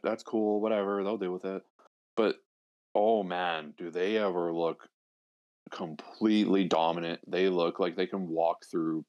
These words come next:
pretty much every team in the, in the West, and then they're gonna have to play a really, really good team in the Eastern Conference Final.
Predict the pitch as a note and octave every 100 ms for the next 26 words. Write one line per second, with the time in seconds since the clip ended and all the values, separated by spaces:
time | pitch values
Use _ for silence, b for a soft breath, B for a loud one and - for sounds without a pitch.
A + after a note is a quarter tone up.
0 | - A2 A2 F#2 E2+ - F2+ F2+ F2+ -
1 | F#2 E2+ F2 F2 F2 E2+ E2 D#2 F#2+ F2+
2 | D#2+ D#2 D#2 D#2 - F2+ F2 E2+ E2 E2
3 | E2+ E2 E2+ - - - F2+ E2 D#2 D#2
4 | E2 F2 E2+ E2 E2+ F2 E2 D#2 E2 D2+
5 | - D#2+ D#2+ D#2+ D#2+ - - - D2 D2+
6 | - D2+ -